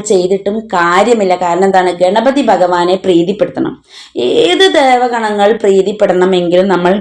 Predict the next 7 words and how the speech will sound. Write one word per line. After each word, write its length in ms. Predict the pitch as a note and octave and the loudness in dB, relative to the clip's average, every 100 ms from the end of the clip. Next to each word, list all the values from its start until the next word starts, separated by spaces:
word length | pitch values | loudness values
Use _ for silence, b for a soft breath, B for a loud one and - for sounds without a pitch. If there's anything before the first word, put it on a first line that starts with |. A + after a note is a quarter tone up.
| F3+ | 0
ഗണപതി 400 | F3 F#3 A#3 A#3 G#3 | 0 0 0 2 0
ഭഗവാനെ 460 | F3 E3+ D#3+ D#3+ | 0 -4 -4 -4
പ്രീതിപ്പെടുത്തണം. 680 | F3 G#3 F#3+ F#3+ F3 D3 D3+ - _ _ _ _ _ - | -2 -2 -2 -2 -2 -4 -8 -12 _ _ _ _ _ -8
നമ്മളൊരു 400 | G#3 A3+ B3 A#3+ A#3 | -4 0 0 0 0
പ്രാർത്ഥന 560 | G#3+ G3+ G#3 G#3+ B3+ C4+ | 0 2 0 0 0 2
ചൊല്ലുകയാണെങ്കിൽ 840 | C4 G3+ F#3+ F#3+ G#3 F#3 F3+ F#3 G3+ F#3+ | 2 2 0 2 2 0 0 -2 -2 -4
പോലും 300 | F3 F3 | -4 -2